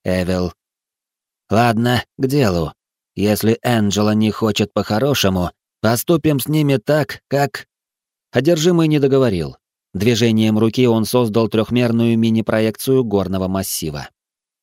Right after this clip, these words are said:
В глубине голограммы просматривался колодец форта, закрытый защитной диафрагмой, и уходящие вниз подземные ярусы, оканчивающиеся комплексом пещер.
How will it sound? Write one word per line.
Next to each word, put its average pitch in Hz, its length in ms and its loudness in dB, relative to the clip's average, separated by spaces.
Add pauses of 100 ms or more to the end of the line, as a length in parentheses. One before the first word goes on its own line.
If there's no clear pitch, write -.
(140)
В 92 80 -6
глубине 113 460 2
голограммы 107 600 0 (100)
просматривался 123 720 0
колодец 113 420 0
форта, 78 460 -4 (180)
закрытый 98 480 -2
защитной 95 420 -4
диафрагмой, 92 680 -2 (300)
и 117 100 0
уходящие 135 680 2
вниз 123 320 0
подземные 110 600 0
ярусы, 120 500 0 (220)
оканчивающиеся 127 1120 0
комплексом 98 580 -4
пещер. - 460 -8